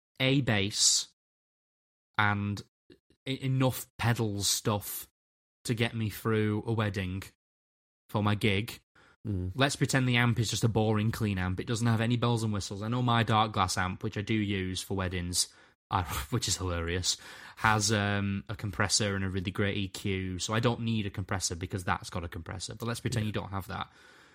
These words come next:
Speaker 1: I would quite simply run in, I would buy a Squier Jazz bass, four string, unless I, unless it was something where I needed a five,
Speaker 2: Mm.
Speaker 1: and then I would buy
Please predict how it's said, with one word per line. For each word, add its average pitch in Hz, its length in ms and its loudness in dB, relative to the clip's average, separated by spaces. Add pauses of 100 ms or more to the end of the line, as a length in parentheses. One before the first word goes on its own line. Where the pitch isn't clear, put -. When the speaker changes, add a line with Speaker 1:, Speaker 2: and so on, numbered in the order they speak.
(500)
Speaker 1:
I 143 120 8
would 139 220 4
quite 147 320 0
simply 107 640 0
run 127 320 0
in, 104 320 2
I 107 140 0
would 101 180 -2
buy 104 300 0
a 107 80 -2
Squier 135 460 2
Jazz 107 240 0
bass, 98 420 -2 (800)
four 123 220 4
string, 98 400 -4 (640)
unless 123 300 4
I, 123 100 2 (100)
unless 127 280 2
it 123 40 -2
was 131 120 4
something 127 280 2
where 123 120 2
I - 40 2
needed 117 320 -2
a 110 60 -4
five, 87 560 -2 (240)
Speaker 2:
Mm. 92 300 8 (320)
Speaker 1:
and 104 180 -2
then 101 100 0
I 101 120 0
would 95 200 -4
buy 98 520 2